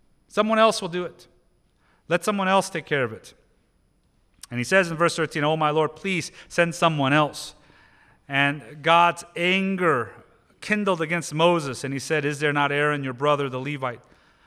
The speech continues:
I know he can speak well. He is coming out and meet." He sends him with him. Now you say here, "Why does God decide to pick him? Why is he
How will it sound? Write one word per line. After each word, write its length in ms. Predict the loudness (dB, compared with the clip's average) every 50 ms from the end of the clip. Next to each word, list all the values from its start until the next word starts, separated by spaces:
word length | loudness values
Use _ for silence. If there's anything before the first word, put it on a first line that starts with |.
| _ _ _
I 120 | -4 -2
know 100 | -2 -2
he 120 | -2 -4 -4
can 140 | -6 -8
speak 340 | -10 -10 -10 -10 -12 -12 -10
well. 180 | -12 -12 -12 -12
He 200 | -12 -10 -6 -6
is 160 | -6 -6 -6
coming 300 | -8 -8 -6 -6 -6 -8
out 120 | -8 -10
and 100 | -10 -12
meet." 100 | -12 -12 -14 _ _ _ -20 _ _ _ _
He 140 | _ -14 -12
sends 400 | -10 -8 -8 -6 -6 -8 -8 -8
him 220 | -10 -10 -10 -12
with 160 | -14 -16 -16
him. 140 | -18 -20 -20 _ _ _ _ _ _ _ _ _ _ _ _ _ -10
Now 80 | -10
you 120 | -8 -8 -8
say 200 | -6 -6 -4 -4
here, 120 | -4 -4
"Why 220 | -4 -4 -4 -4
does 160 | -4 -6 -10 -10
God 340 | -10 -8 -6 -6 -6 -6
decide 280 | -8 -12 -12 -10 -10 -10
to 80 | -10 -12
pick 320 | -12 -12 -14 -14 -14 -16
him? 340 | -14 -14 -14 -14 -16 -18 -18
Why 220 | -14 -10 -8 -8 -8
is 140 | -8 -10
he 220 | -12 -14 -16 -16